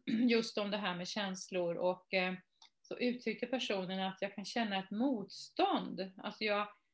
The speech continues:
jag, jag, jag vill, men jag vill samtidigt inte. Jag, jag tycker det här är lite läskigt. Och då kom vi in och pratade om det här att, eh, när vi växer upp så, eh,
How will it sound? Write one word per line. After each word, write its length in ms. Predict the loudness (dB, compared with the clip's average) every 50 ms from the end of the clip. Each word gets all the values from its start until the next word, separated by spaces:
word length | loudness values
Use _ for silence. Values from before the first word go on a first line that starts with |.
| _ _ _ _
jag, 300 | -2 0 2 2 2 0 -2
jag, 440 | -2 -2 -2 -2 -2 -2 -4 -6 -8 -4
jag 160 | -4 -4 -2
vill, 560 | 0 2 6 8 8 8 8 6 4 2 0 -2 -4
men 160 | -4 -2 0
jag 120 | 0 0
vill 260 | 0 0 -2 -2 -2
samtidigt 560 | -2 -4 -4 -4 -4 -2 -2 -2 -2 -2 -2 -2
inte. 520 | -2 -2 -2 -4 _ 2 2 2 2 -4 -10 _ _ _ _ _
Jag, 240 | -6 -4 -4 -2 0
jag 160 | -2 -2 -2
tycker 280 | -2 -6 -6 -4 -4 -6
det 80 | -6 -4
här 100 | -4 -4
är 40 |
lite 200 | -4 -4 -4 -2
läskigt. 400 | -4 -4 -4 -4 -4 -4 -6 -6 -6 -18 -20 _ _ _ _ _ _ -2
Och 80 | 0
då 60 | 0
kom 220 | 4 6 6 8 8
vi 60 | 8
in 140 | 8 8 6
och 140 | 4 2 2
pratade 560 | 2 2 4 4 2 2 0 0 0 2 4
om 180 | 4 2 2
det 60 | 0 -2
här 320 | -2 0 2 2 4 4
att, 340 | 4 2 0 0 -2 2 4
eh, 240 | 4 6 6 4 0 -4 -8 _ _ _ _ _ _ _ _ _ _ _ _ _ _ _ _ _ _ _ _ _ -14 -2 4
när 140 | 4 6 6
vi 100 | 6 6
växer 380 | 6 4 4 4 8 8 10
upp 280 | 10 10 8 6 4 -6 _ _
så, 440 | -14 -12 -6 2 6 6 8 8 6 4 2 -8 _ _ _ _ _ _ _ _ _ _ _ _ _ -6 -2
eh, 200 | 0 2 2